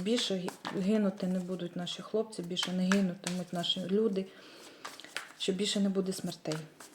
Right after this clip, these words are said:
І порада для українців. Порада для українців на вересень місяць. Сім пентаклів. Працюйте, мої милі.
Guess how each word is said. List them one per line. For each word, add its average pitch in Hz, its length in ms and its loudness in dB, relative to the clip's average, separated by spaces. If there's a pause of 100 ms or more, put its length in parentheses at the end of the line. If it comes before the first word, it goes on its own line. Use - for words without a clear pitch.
(1600)
І 226 80 2
порада 220 540 8
для 185 220 2
українців. 185 840 -2 (800)
Порада 196 500 6
для 180 140 0
українців 185 760 2 (280)
на 180 120 0
вересень 180 760 2
місяць. - 460 -10 (2750)
Сім 247 260 8
пентаклів. 190 680 2 (1000)
Працюйте, 208 520 -2
мої 190 300 -2
милі. 196 320 -4